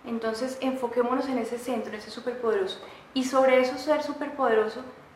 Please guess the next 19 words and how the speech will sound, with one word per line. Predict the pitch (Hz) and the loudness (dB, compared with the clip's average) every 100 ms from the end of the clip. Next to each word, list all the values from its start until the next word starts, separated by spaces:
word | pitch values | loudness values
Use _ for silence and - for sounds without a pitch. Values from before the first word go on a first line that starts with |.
| - | -8
crea | 254 247 | 0 2
una | 254 262 | 4 4
visión | 262 - 220 190 | 2 -2 -6 -6
clara. | 226 208 - - - - - - - | -4 -4 -6 -14 -20 -20 -20 -20 -6
Ten | 240 240 | -2 0
una | 262 | 2
visión | 269 - 214 | 0 -2 -8
clara | - 240 254 262 | 0 2 4 4
de | |
a | 247 208 | 4 2
dónde | 208 214 | -2 -8
quieres | 233 226 226 | 0 0 0
llegar. | 214 170 - - - - - - | -4 -6 -14 -20 -20 -20 -16 2
Cuando | 240 240 | 2 4
uno | 262 294 | 2 2
tiene | 302 302 | 4 4
la | 302 302 | 6 4
visión | - 233 220 | 2 -6 -6
clara, | 220 247 254 | 2 4 6